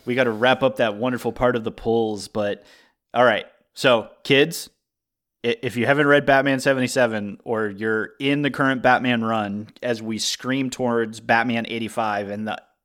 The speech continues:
end, the formal end of Tom King's run, you need to stop listening to the podcast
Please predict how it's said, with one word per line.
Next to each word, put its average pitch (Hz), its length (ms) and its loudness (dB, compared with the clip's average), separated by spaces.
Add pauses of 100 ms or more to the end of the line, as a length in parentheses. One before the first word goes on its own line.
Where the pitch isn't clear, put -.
(120)
end, 127 520 -2 (140)
the 120 140 -4
formal 165 400 2
end 123 420 0
of 110 400 -2
Tom 117 220 -4
King's 113 300 -6
run, 101 380 -6 (840)
you 135 420 2
need 160 220 2
to 120 100 4
stop 117 500 0
listening 110 320 -2
to 107 100 -6
the 95 100 -6
podcast 92 500 -6